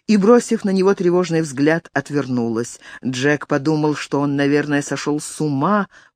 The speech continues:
полюбив её. Алина действительно хорошо относилась к нему, они стали друзьями, но сама мысль о том, что они могут лежать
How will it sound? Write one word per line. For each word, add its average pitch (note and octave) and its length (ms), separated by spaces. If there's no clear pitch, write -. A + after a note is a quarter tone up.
полюбив C3 720
её. B2 580
Алина G#3+ 360
действительно E3+ 880
хорошо D3+ 560
относилась A#3 720
к - 80
нему, C#3+ 400
они D3+ 240
стали D#3 280
друзьями, D3+ 800
но D#3+ 160
сама B3+ 360
мысль C4+ 600
о E3+ 120
том, G3 280
что - 220
они G3 220
могут F3+ 340
лежать F#3 560